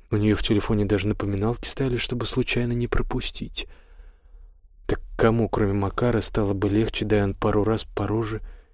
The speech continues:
ее спутнику? Его Макар, кстати, даже рассмотреть не успел, не мог глаз от Эвы отвести. Это ее живота.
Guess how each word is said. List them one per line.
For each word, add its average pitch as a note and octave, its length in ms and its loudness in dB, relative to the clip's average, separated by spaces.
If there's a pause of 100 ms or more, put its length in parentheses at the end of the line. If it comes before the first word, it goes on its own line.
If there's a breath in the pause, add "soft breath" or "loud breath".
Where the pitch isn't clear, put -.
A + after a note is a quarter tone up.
(200 soft breath)
ее G#2+ 260 2
спутнику? - 800 -4 (880 soft breath)
Его G2+ 120 0
Макар, G#2 300 0
кстати, - 340 -2
даже G2 480 0
рассмотреть G#2 560 0
не A#2 80 -4
успел, G2+ 580 -6
не G#2 140 2
мог G2+ 360 -2 (220)
глаз G#2 420 -2
от - 300 -8
Эвы G2 320 0
отвести. - 640 -4 (1300)
Это G#2 300 -2
ее G#2 180 4
живота. G#2 560 -2